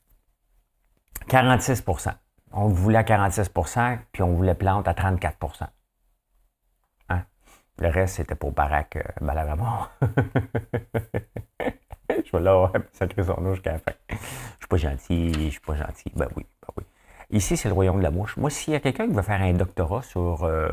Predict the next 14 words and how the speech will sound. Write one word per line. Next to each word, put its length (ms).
le, 240
le, 180
le, 160
le 120
mode 200
survie 360
des 140
mouches 300
à 100
la 140
campagne, 560
en 120
plein 200
hiver, 420